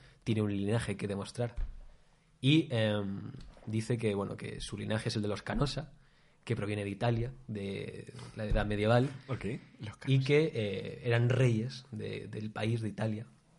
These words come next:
Speaker 1: y que, por tanto, tiene un derecho, que es un derecho además legal, para ejercer su, su, como rey.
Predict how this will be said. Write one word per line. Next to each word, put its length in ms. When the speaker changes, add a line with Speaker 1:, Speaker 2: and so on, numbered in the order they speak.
Speaker 1:
y 80
que, 100
por 160
tanto, 260
tiene 160
un 80
derecho, 600
que 240
es 180
un 80
derecho 280
además 260
legal, 400
para 180
ejercer 420
su, 460
su, 240
como 200
rey. 320